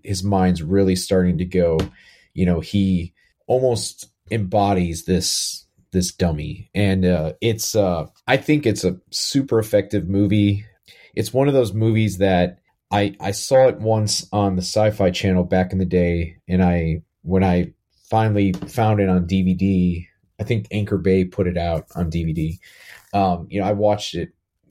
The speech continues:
<laughs> quite a few times. I've actually got to interview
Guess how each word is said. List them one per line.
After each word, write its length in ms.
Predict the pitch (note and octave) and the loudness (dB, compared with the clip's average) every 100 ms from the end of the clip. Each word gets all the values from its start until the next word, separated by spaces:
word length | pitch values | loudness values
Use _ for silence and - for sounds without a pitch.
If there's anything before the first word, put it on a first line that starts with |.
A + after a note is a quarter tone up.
| - | -20
<laughs> 520 | - - - - - - | -10 -10 -10 -16 -16 2
quite 200 | F3+ F3+ | 4 4
a 60 | |
few 160 | D#3 A2+ | 0 -4
times. 360 | A2+ G#2 G2+ | -2 -2 -2
I've 180 | - A2+ | -2 2
actually 280 | C#3 D3 C#3 | 2 0 0
got 200 | A#2+ G#2+ | 0 0
to 80 | - | -4
interview 560 | A2+ A2+ G2 G2+ F2+ | -2 0 2 2 0